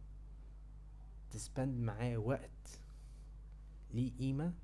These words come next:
valuable و productive؟ وعايز تشيل مين من حياتك او من الدايرة الشخصية عندك؟ فهنا المسألة كلها انت بتعمل اللي هو الصح،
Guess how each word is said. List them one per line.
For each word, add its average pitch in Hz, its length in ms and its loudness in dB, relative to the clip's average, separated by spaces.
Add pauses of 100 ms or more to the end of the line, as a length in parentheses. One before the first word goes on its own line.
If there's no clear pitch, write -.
(380)
valuable 135 440 6 (920)
و 113 60 0
productive؟ 127 540 4 (1800)
وعايز 117 440 2
تشيل - 340 -2
مين 127 200 4
من 117 100 2
حياتك 123 440 -2 (560)
او 120 80 4
من 117 260 6
الدايرة 117 400 2
الشخصية 117 440 2
عندك؟ 101 480 -2 (2250)
فهنا 120 320 4
المسألة 104 440 2
كلها 110 260 2
انت 117 140 6
بتعمل 117 360 2
اللي 98 140 -2
هو 107 80 2
الصح، - 480 -6